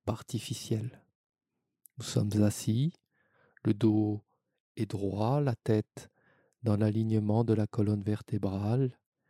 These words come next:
et les épaules retombent de côté comme un vêtement sur un cintre.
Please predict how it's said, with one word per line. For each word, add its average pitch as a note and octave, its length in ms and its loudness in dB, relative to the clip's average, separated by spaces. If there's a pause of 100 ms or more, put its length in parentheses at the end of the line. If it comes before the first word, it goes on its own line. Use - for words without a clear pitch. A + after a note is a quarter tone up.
(460)
et A2 60 -4
les G#2 200 0
épaules A2 340 2
retombent C3 580 0
de B2 80 4
côté A2+ 640 0
comme G#2 400 -4 (200)
un G#2+ 120 0
vêtement G#2 560 -2
sur - 240 -6
un G#2 100 -2
cintre. - 680 -4